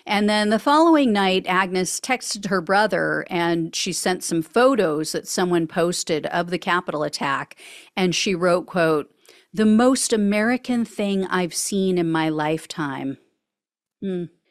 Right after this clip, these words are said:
So Agnes' brother was arrested on June eleventh of twenty twenty-one in the home that they share with their parents.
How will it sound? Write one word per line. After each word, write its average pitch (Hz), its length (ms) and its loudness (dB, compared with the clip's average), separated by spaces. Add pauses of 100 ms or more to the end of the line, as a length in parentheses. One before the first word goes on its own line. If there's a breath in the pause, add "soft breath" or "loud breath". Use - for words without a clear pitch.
(240)
So 247 240 2
Agnes' 330 540 2
brother 196 720 0
was 202 300 0
arrested 180 760 -2
on 170 220 0
June 185 240 -2
eleventh 175 640 -2
of 160 160 -4
twenty 156 300 0
twenty-one 143 640 -4
in 196 320 0
the 214 100 2
home 220 540 2
that 170 240 -2
they 180 160 -2
share 175 340 -2
with 160 220 -2
their 143 160 -4
parents. - 600 -4